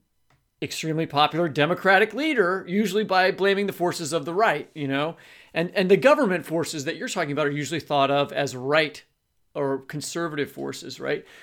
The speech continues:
How do we go from that to today, having just lived through a week where a bunch of conspiracy-minded people stormed the, uh, uh, and took over the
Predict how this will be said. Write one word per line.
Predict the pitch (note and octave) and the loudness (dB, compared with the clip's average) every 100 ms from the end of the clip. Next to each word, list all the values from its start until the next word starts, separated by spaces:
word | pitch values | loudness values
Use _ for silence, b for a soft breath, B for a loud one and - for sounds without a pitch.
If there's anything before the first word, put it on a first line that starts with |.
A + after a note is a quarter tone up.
| B - | B -2
How | G3+ | 0
do | C4+ | 0
we | C#4 | 0
go | C4+ E4 | 2 2
from | E4 G#3 D#3+ | 2 -2 0
that | E3 G#3 D#3+ - b b - | 0 0 -4 -12 b b -10
to | E3+ | -10
today, | - F3+ E3+ B3+ C#4 F3+ G3+ C#4 - b b b _ _ | -6 -6 0 2 2 2 0 -2 -8 b b b _ _
having | B2+ D3 D#3+ C#3+ | -6 -4 -4 -2
just | E3 - - | -2 -4 -10
lived | E3+ F3 F3 | -4 -4 -2
through | F3 E3+ | 0 0
a | |
week | D#3 A3 - | 0 -2 -4
where | E3 D#3+ D#3+ | 0 2 2
a | D#3+ | 2
bunch | F3 E3 E3+ | 0 -2 -6
of | D#3 | -8
conspiracy-minded | E3 D3 E3+ E3+ D#3 E3+ D#3+ E3 E3 E3 | -10 -8 -4 -4 -2 -6 -4 -2 -2 -4
people | F3+ E3 D#3+ C#3+ | -6 -2 -2 -2
stormed | - - G#3 G#3+ G3+ F3 | -4 4 6 6 2 -2
the, | F3+ F3 E3+ | -4 0 2
uh, | D#3+ D#3 D#3 b b b - | 4 4 2 b b b -4
uh, | D3 D3+ D3 - - | 2 2 2 -2 -6
and | D#3 C#3+ | -6 2
took | G#3 G3 | 2 6
over | G3+ F#3 E3+ | 4 4 0
the | D#3+ D#3+ | 0 0